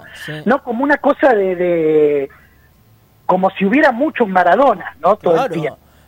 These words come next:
Speaker 1: Maradona podés tener, un, llenás un álbum de figuritas todos con caras distintas de Maradona
Speaker 2: Exacto,
Speaker 1: según la época.
Speaker 2: totalmente.
Speaker 1: ¿No? ¿Se acuerdan cuando fue a lo de Susana Jiménez, obe-, hiperobeso? Se sentó y, y le dijo, "Qué, qué flaquito que estás".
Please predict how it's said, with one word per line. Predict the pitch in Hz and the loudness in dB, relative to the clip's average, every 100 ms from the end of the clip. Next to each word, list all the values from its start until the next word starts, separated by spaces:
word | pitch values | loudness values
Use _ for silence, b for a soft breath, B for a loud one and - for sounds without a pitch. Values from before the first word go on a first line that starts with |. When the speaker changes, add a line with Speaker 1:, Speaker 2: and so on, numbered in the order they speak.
| b | b
Speaker 1:
Maradona | 175 240 415 349 | -4 -2 0 -2
podés | 214 240 233 | 0 -2 -2
tener, | 208 220 190 b b - | -6 -6 -8 b b -20
un, | 190 214 175 | -10 -10 -10
llenás | - 196 269 285 | -10 -6 -6 -4
un | 247 | -2
álbum | 269 254 214 | -2 -2 -4
de | |
figuritas | 185 190 262 269 240 | -4 -6 -6 -6 -2
todos | 285 | -2
con | 262 226 | -2 -4
caras | 262 262 | -4 -4
distintas | 202 - - 339 233 175 | -6 -10 -12 -10 -6 -6
de | 160 | -6
Maradona | 160 226 247 | -2 0 0
Speaker 2:
Exacto, | 240 240 | 2 2
Speaker 1:
según | 233 | 0
la | 202 220 | -2 -2
época. | - 190 170 | -2 -4 -4
Speaker 2:
totalmente. | 202 - 254 226 247 208 - | -6 0 0 0 -2 -2 -2
Speaker 1:
¿No? | 202 220 | -4 -2
¿Se | 226 | -2
acuerdan | 311 381 | 0 0
cuando | 233 185 | 2 0
fue | 226 | 0
a | 254 | 2
lo | |
de | 202 | 0
Susana | 170 226 202 | -2 -4 -4
Jiménez, | 180 180 254 220 175 - - _ | -6 -6 -4 -6 -8 -14 -20 _
obe-, | 202 185 208 | -6 -4 -4
hiperobeso? | 220 180 190 175 175 240 262 262 180 147 b b b - | -8 -10 -6 -4 -4 -4 -4 -4 -6 -6 b b b -20
Se | - 202 | -14 -12
sentó | 185 190 190 254 285 | -10 -12 -6 0 0
y, | 208 208 175 165 | -2 -8 -10 -10
y | 170 | -12
le | 175 | -12
dijo, | 202 202 185 | -10 -10 -10
"Qué, | 370 302 | -10 -12
qué | - - | -14 -14
flaquito | - 202 - 403 - - | -8 -8 -8 -14 -8 -8
que | - | -8
estás". | - - 196 185 - | -14 -6 -4 -4 -10